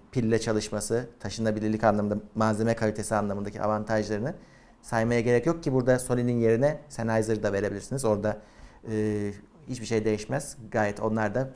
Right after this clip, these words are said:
farklı üst segmentin ürünleri. Burada nereye kaydettiğimiz çok önemli. Biz X L R'dan şu anda ses kartına, U S B ses kartına kayıt yapıyoruz. Tertemiz. Her kanal ayrı ayrı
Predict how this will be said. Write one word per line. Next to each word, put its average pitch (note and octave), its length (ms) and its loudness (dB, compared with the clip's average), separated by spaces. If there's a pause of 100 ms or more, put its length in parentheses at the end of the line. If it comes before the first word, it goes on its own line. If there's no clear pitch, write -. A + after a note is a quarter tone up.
farklı G#2 300 -4
üst G#2+ 140 -6
segmentin G2 540 -6 (100)
ürünleri. A2 400 -4 (340)
Burada C#3+ 220 4
nereye D3 260 4
kaydettiğimiz C3 580 0
çok C3 180 -4
önemli. C3 380 2
Biz C3+ 380 -6
X - 200 -6
L B2 40 0
R'dan B2 540 6
şu A#2+ 220 2
anda G#2+ 460 2 (200)
ses B2+ 240 -4
kartına, G#2+ 320 2 (120)
U G#2+ 40 -2
S - 80 -10
B B2+ 60 -4
ses B2 240 -6
kartına G#2 460 -2 (100)
kayıt G#2+ 260 -8
yapıyoruz. A#2+ 440 -4 (180)
Tertemiz. A#2+ 560 0 (160)
Her B2+ 260 4
kanal A2+ 220 4
ayrı G#2+ 300 2
ayrı B2+ 260 2